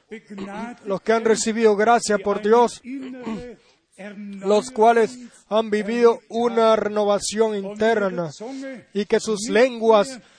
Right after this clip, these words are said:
no más la han puesto, eh, en el ministerio de Dios, de, perdón, del enemigo, sino del ministerio de Dios. El hermano Branham en la predicación, la palabra hablada,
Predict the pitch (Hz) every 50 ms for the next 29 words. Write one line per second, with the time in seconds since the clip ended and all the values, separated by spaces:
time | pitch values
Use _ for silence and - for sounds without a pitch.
0 | _ _ _ _ _ _ _ - 196 220 233 233 233 - 233 220 214 214 _ -
1 | 247 262 254 254 247 247 - - 202 208 185 208 240 247 240 226 214 233 247 240
2 | 226 233 226 - - 220 - _ _ _ _ - 160 190 208 214 220 214 208 175
3 | 139 _ - 196 202 202 214 226 208 - - 220 247 233 220 254 254 247 220 214
4 | 208 - 233 233 233 233 220 202 - 208 202 196 190 185 180 175 165 160 185 214
5 | 226 226 233 233 226 202 202 208 208 208 208 208 208 208 202 202 196 196 196 220
6 | 233 233 214 214 208 208 196 185 190 190 190 185 185 180 165 151 - _ _ _
7 | _ _ _ _ _ _ _ _ 165 151 175 196 208 202 196 - - - - 135
8 | 143 170 180 185 190 - 190 185 208 214 196 180 180 190 190 190 190 190 185 190
9 | 226 247 220 208 190 - - 190 196 190 190 190 190 190 185 170 - - 214 208
10 | 202 196 185 190 190 185 - _ _ 156 202 220 220 _ - 220 180 190 202 202
11 | 196 196 208 220 220 208 202 208 220 220 226 226 214 190 196 202 202 208 208 -
12 | 208 208 214 208 196 208 208 202 - - 220 226 233 226 214 175 196 220 214 -
13 | _ - 175 190 185 - 202 190 202 214 220 214 208 202 190 202 208 220 226 214
14 | 202 180 160